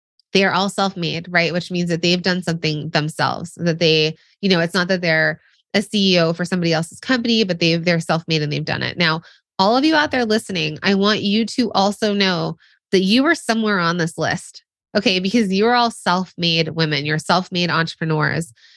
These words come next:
If this list kept going into the thousands and thousands and thousands, you would be on this list. And that is a big deal because there are billions of people in the world. We just hit our, like,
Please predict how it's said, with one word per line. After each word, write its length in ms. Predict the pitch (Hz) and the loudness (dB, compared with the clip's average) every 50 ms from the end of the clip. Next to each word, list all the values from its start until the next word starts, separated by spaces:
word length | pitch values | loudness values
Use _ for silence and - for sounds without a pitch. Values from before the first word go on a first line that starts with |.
| _ - - | _ -2 -2
If 120 | 190 185 | -2 0
this 220 | - 196 196 196 - | 0 -2 -2 0 0
list 160 | 208 202 - | -2 -2 -2
kept 240 | - 208 165 - - | -2 -2 -2 -2 0
going 240 | 170 170 175 175 175 | 0 2 2 2 0
into 160 | 175 180 165 | -2 -2 -2
the 100 | 160 165 | -4 0
thousands 460 | - 160 165 175 175 180 180 175 170 | 2 2 2 2 2 0 -4 -4 -4
and 100 | 165 165 | -2 -2
thousands 400 | 165 156 - - 175 - 165 170 | 0 0 0 -2 -4 -6 -6 -6
and 140 | 156 151 170 | -6 -6 -2
thousands, 560 | - - - 202 214 254 285 302 320 330 - _ _ _ _ _ _ _ _ - | -2 -2 -2 -2 -2 -2 0 -2 -2 -4 -6 _ _ _ _ _ _ _ _ 0
you 200 | 196 196 226 247 | 2 4 4 4
would 140 | 262 277 240 | 2 2 2
be 120 | 247 233 | 2 2
on 160 | 220 208 196 190 | 2 2 2 0
this 200 | 175 170 - - | -2 -4 -4 -4
list. 340 | 165 147 - - - - - _ - | -4 -4 -4 -6 -10 -18 -14 _ -2
And 140 | 226 226 240 | 0 2 2
that 160 | 262 294 359 | 2 4 4
is 140 | 392 349 320 | 2 2 2
a 60 | 247 | -2
big 300 | 220 202 208 202 196 190 | 0 0 -2 -2 0 -2
deal 320 | 190 180 175 151 107 - - | 0 2 2 2 0 -2 -2
because 280 | 214 196 - 240 214 196 | -2 0 2 2 2 2
there 140 | 202 208 190 | 2 0 0
are 100 | 196 202 | 0 -2
billions 560 | 190 180 175 175 175 175 175 175 180 175 165 | -4 -2 0 2 2 2 4 2 0 0 -2
of 80 | 165 160 | -4 -4
people 340 | - 165 151 - - 156 151 | -4 -4 -4 -2 -2 -2 -2
in 120 | 139 143 | -2 -2
the 60 | 147 | -4
world. 240 | 139 - 107 156 175 | -4 -4 -4 -2 0
We 60 | 180 | 0
just 160 | 185 202 208 - | 0 0 0 0
hit 140 | 240 - - | -2 -2 0
our, 100 | 196 190 | -2 0
like, 200 | 180 165 160 - | 0 -2 -4 -6